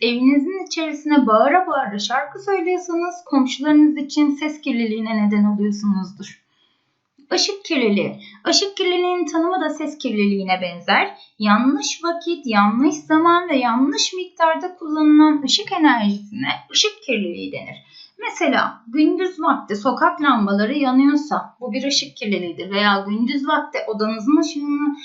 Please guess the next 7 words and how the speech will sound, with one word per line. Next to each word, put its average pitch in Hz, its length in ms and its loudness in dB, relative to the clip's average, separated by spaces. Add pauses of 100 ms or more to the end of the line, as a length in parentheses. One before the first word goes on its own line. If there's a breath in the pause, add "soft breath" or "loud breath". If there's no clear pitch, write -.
(180 loud breath)
gereksiz 202 540 -2
yere 294 180 0
yakmışsanız 214 760 -4 (320)
bu 208 140 -4
bir 254 200 -6
ışık - 300 -6
kirliliğidir. 165 800 -10